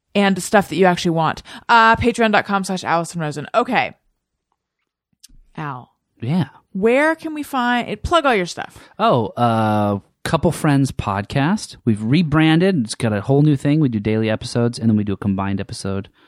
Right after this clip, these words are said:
Speaker 2: at the end of the week. Um, that is J K J and Al. Uh, and then you can also follow me at the hashtag Al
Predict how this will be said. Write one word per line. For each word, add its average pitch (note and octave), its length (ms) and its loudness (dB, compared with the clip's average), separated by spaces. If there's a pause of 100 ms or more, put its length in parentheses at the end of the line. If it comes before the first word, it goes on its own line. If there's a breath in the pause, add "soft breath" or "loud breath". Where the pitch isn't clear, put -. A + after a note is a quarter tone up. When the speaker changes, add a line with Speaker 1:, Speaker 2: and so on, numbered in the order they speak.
(120)
Speaker 2:
at - 60 -20
the - 140 -4
end F#2+ 120 2
of F#2 60 -2
the F#2+ 100 0
week. A#2+ 300 -4 (480 soft breath)
Um, F#2 600 4
that G2 220 0
is F#2 160 0
J - 240 2
K G2 180 -2
J F#2 400 -2
and F2 360 -6
Al. F#2+ 440 -2 (800 soft breath)
Uh, F#2 360 2
and G2 120 2
then F#2+ 120 6
you F#2+ 80 4
can G2 100 4
also F#2+ 240 2
follow G2+ 240 0
me G#2 180 -2
at G#2 220 0
the A#2 280 -2
hashtag B2+ 500 0
Al F#2 320 -8